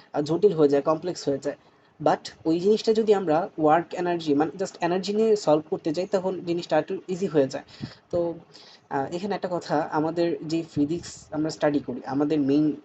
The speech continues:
আহ, ইটা থাকে, ডোমেনটা হচ্ছে নিউক্লিয়ার, আহ, নিউক্লিয়ার যে ক্লাসিক্যাল মেকানিক্স আছে এটা,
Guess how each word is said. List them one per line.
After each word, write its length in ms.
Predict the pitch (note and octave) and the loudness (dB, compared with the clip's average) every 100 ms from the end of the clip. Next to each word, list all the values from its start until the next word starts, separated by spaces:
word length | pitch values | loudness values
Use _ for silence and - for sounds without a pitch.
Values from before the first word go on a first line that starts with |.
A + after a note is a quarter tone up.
| _ _ | _ _
আহ, 360 | D3+ C#3+ C3+ B2 | -2 0 0 -2
ইটা 200 | E3+ D3 | -6 -6
থাকে, 220 | C#3+ D#3 | -4 0
ডোমেনটা 380 | C#3 C#3 D3 D3 | 4 4 4 2
হচ্ছে 340 | D3 - D3 D3 - - | 0 0 -2 -2 -10 -2
নিউক্লিয়ার, 520 | D3 D3 D#3 D#3+ D#3+ D3+ D#3 D3+ | 2 2 2 0 2 0 -4 0
আহ, 260 | C#3+ E3 | 2 2
নিউক্লিয়ার 440 | E3 D#3 D#3 D#3+ D3+ - _ _ _ _ _ - _ _ F3 | 2 2 2 -2 -2 -10 _ _ _ _ _ -20 _ _ -4
যে 120 | D#3+ | -4
ক্লাসিক্যাল 600 | D#3 C#3+ C#3+ G3+ A3 G#3+ | 2 0 2 4 6 6
মেকানিক্স 420 | F3 D3 E3 D3 | 6 2 0 0
আছে 220 | C#3+ C#3 | -2 0
এটা, 260 | C3+ - F#3+ | -2 -2 -6